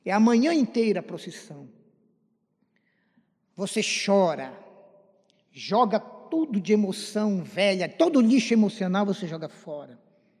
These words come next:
E quem é, quem é esperto, aproveita esse momento e ora, e pede a Deus por si, pelos parentes doentes, pelos adversários. Aproveita.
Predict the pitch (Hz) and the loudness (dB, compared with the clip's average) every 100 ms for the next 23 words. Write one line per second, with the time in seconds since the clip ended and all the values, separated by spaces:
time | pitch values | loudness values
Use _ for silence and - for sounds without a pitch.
0 | _ _ _ _ _ - 214 247 277 233 | _ _ _ _ _ -4 2 4 4 0
1 | - - - 233 214 196 - - 269 302 | -4 -12 -2 0 2 0 -6 -2 0 0
2 | - 202 - 220 165 311 262 226 220 226 | -2 -6 0 0 0 -2 -4 -4 -2 0
3 | 208 247 233 240 - - 302 254 240 247 | 0 0 0 -4 -6 -2 2 6 8 8
4 | 226 190 170 - - - - - 262 - | 6 2 -4 -8 -20 -20 -20 -14 -14 0
5 | 277 277 196 202 160 233 - 240 - - | 2 2 2 2 6 6 4 -6 -6 -6
6 | 285 254 262 254 - 220 214 240 226 196 | -4 -4 -4 -8 -4 -2 0 0 -2 -2
7 | 214 240 220 226 240 226 156 220 190 165 | -2 -4 -6 -8 -8 -8 -8 -10 -8 -8
8 | 180 - - 226 220 185 - - _ _ | -10 -12 -6 -2 -2 -4 -14 -20 _ _
9 | - 226 311 185 277 330 254 - 160 | -6 -2 0 2 4 4 2 -2 -6